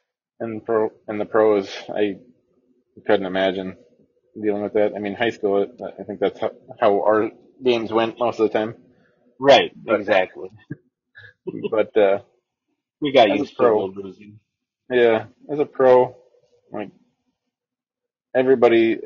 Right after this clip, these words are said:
Speaker 1: at the professional level, you, like, you're good enough to be professional, so you should be able to put up a fight with any team.
Speaker 2: Right.
Speaker 1: And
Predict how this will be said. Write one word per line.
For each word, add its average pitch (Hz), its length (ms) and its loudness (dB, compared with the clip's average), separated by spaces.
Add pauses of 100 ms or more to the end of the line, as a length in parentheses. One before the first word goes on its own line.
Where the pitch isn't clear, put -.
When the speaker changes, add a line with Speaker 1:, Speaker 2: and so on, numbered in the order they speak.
(120)
Speaker 1:
at 117 120 0
the 101 60 -6
professional 123 600 0
level, 123 340 4
you, 101 240 -4
like, 104 180 -6
you're 110 120 -4
good 117 280 0
enough 131 200 0
to 107 60 -14
be 110 120 -6
professional, 117 880 -6
so - 280 -4 (1300)
you 110 120 -8
should 104 180 -4
be 110 60 2
able 98 140 2
to - 40 -16
put 110 100 -2
up - 80 -6
a 101 100 -4
fight 107 220 2
with 104 120 -2
any 120 200 -2
team. 131 380 -6 (800)
Speaker 2:
Right. 107 340 4
Speaker 1:
And 101 120 -6